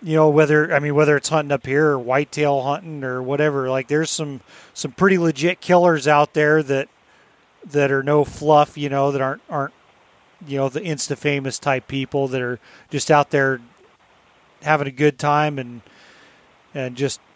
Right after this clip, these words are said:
laying 'em down left and right and loving every minute of it. So it's, it's always nice to see. But anyway, uh, if you guys enjoy the program, appreciate if you leave a good review on iTunes or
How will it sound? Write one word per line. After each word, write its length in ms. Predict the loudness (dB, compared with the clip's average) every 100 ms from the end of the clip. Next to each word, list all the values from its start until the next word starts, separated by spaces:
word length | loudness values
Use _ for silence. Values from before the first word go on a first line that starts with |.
| _ _ _ -18
laying 420 | -4 2 4 2
'em 100 | 0
down 280 | 0 2 4
left 240 | 2 2
and 100 | -2 2
right 240 | 2 2
and 80 | 2
loving 260 | 2 2
every 220 | -2 -2 -4
minute 320 | -4 -4 -4
of 140 | -6
it. 140 | -6 -6
So 280 | -2 -2
it's, 200 | -4 -8 -10
it's 240 | -12 -6
always 240 | -6 -6
nice 220 | -8 -12 -12
to 120 | -12
see. 340 | -8 -8 -8 _
But 180 | -6 -6 _ _ _ _ _
anyway, 420 | 2 4 4 4 0 -18 -20 _
uh, 260 | 2 4 4
if 180 | 2 -4
you 180 | -4 2
guys 300 | 4 4 0
enjoy 220 | 0 0
the 60 | 0
program, 520 | 2 2 2 0 -2
appreciate 560 | -4 -6 -6 -2 -2 -2
if 200 | -10 -8
you 160 | -6
leave 220 | -2 -2 -2
a 40 |
good 240 | -2 -4
review 380 | -4 -8 -4 -2
on 60 | -2
iTunes 720 | -2 0 0 -4 -6 -6 -4
or 200 | -4